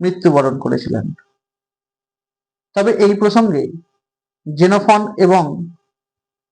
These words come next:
আইসোক্রেটিসের ন্যায় দার্শনিকগণ সক্রেটিসের আদর্শকে প্রচার করেছিলেন। এই দুজন বিশিষ্ট দার্শনিকের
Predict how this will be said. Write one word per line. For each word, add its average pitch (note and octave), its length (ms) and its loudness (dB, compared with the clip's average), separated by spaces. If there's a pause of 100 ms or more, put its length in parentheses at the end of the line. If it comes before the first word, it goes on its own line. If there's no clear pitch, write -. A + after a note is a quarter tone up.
আইসোক্রেটিসের A3 920 2 (840)
ন্যায় F3 300 2
দার্শনিকগণ G3 840 0 (600)
সক্রেটিসের G3+ 720 2
আদর্শকে E3+ 720 0 (840)
প্রচার F#3 300 2
করেছিলেন। C3+ 560 -4 (1300)
এই G#3 160 0
দুজন G3 400 2
বিশিষ্ট A3+ 400 0
দার্শনিকের E3+ 760 2